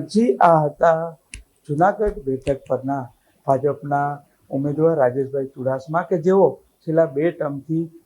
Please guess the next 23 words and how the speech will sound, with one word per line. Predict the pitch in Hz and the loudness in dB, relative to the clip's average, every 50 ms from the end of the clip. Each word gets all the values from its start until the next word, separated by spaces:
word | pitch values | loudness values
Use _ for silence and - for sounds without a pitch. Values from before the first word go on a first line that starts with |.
| _ | _
સાંસદ | - - 139 135 131 127 131 147 139 135 | -6 -2 -2 -2 -2 -2 -6 -8 -6 -4
રહી | 139 143 139 | -4 -6 -6
ચૂક્યા | 151 143 - - 165 156 | -8 -12 -6 -4 -4 -4
છે, | 160 - 190 | -2 -4 -4
ત્યારે | 180 185 202 208 208 | -2 0 0 0 0
ભાજપ | 160 135 143 143 143 143 165 175 - - | 2 4 4 4 4 4 0 -2 0 2
પાર્ટી | 156 139 135 131 - 139 | 2 2 2 0 -6 -8
દ્વારા | 131 139 135 135 147 160 170 - - _ _ _ _ | -4 -4 0 2 2 2 0 -2 -10 _ _ _ _
ફરી | 214 226 254 262 | 0 2 2 0
તેમના | - 220 190 165 165 156 156 | 0 0 0 0 0 0 -2
પર | 151 160 160 147 147 | -2 -2 -2 -2 -2
વિશ્વાસ | 139 131 - 160 143 143 143 135 | -4 -4 -2 -2 -4 -4 -4 -8
મૂકી | 135 135 - 190 196 | -12 -12 -10 -6 -2
અને | - - 151 156 175 160 131 - - _ _ _ _ - | 0 2 2 2 0 -2 -2 -6 -10 _ _ _ _ -2
તેમને | 151 151 151 160 156 147 127 | 0 0 0 0 -2 -2 -4
મેદાને | 123 123 123 131 127 135 135 139 143 139 | -4 -4 -4 -2 2 2 2 2 0 -4
ઉતાર્યા | 135 131 - 160 160 156 170 165 160 | -8 -2 0 0 0 0 0 -2 -4
છે. | 165 190 190 | -4 -6 -6
ત્યારે | 190 - 214 220 214 220 214 214 - _ _ _ _ _ | -2 0 2 2 2 0 0 -4 -8 _ _ _ _ _
સરળ | - - 196 202 240 247 226 | 0 2 4 6 6 4 4
અને | 202 190 190 202 | 2 0 0 -4
સાદો | 190 - 160 151 151 160 165 | -2 0 0 0 2 0 -2
સ્વભાવ | 160 - 160 143 131 147 147 156 156 151 | -4 -4 -8 -4 0 0 0 0 0 -2